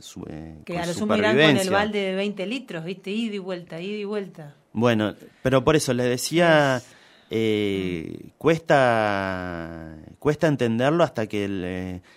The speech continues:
Speaker 1: esa,
Speaker 2: Mm.
Speaker 1: los investigadores ha-, hablan de la observación participante
Speaker 2: <laughs>
Speaker 1: y de la inmersión en el campo. Bueno,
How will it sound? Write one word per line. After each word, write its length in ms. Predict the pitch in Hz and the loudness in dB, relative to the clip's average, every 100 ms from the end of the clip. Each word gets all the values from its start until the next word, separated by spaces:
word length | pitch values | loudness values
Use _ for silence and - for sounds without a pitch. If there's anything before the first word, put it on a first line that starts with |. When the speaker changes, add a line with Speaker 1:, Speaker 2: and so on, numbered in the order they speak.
| _ | _
Speaker 1:
esa, 800 | 131 139 156 135 123 113 110 107 | -4 2 4 6 4 4 2 0
Speaker 2:
Mm. 60 | 107 | 0
Speaker 1:
los 120 | 110 | -2
investigadores 600 | 110 110 110 120 139 147 | 0 -2 0 0 2 2
ha-, 200 | 127 120 - | 2 0 0
hablan 480 | 123 135 139 143 | 0 0 0 -2
de 100 | 117 | -4
la 420 | 107 101 101 98 95 | -4 -4 -4 -4 -6
observación 560 | 92 101 98 - 127 123 | -6 -4 -4 -2 -2 0
participante 920 | 123 107 - 101 131 123 120 143 147 | -4 -6 -8 -2 0 0 0 -4 -4
Speaker 2:
<laughs> 340 | - - 151 | -10 -16 -10
Speaker 1:
y 120 | 107 110 | -4 -2
de 120 | 107 | 0
la 80 | 107 | 0
inmersión 500 | 104 98 - 131 131 | -2 -4 -2 0 0
en 120 | 120 | 0
el 120 | 110 | 0
campo. 440 | 113 104 95 87 78 _ _ _ | 2 0 0 -8 -12 _ _ _
Bueno, 340 | - 95 80 | -6 -4 -6